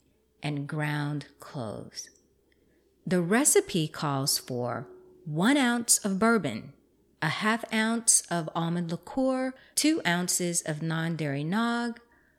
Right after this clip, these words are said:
or if you must use it, real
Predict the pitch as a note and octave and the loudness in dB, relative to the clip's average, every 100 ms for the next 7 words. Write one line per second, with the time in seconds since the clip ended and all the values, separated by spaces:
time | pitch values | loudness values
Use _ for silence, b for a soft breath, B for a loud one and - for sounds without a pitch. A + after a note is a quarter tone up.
0 | b b _ _ _ _ _ F#3+ G3+ G#3+ | b b _ _ _ _ _ 0 2 2
1 | A3+ A3+ F3 G3 - G3+ A3 G#3 F#3+ F#3+ | 0 -2 -4 -4 -2 0 2 2 0 -2
2 | F#3+ - - - - F#3+ F3+ D3+ D3+ D3+ | 0 2 2 -4 -8 -2 0 2 2 0
3 | D3 - - - E3 E3 F#3 G#3 | 0 -4 -10 -6 0 2 4 2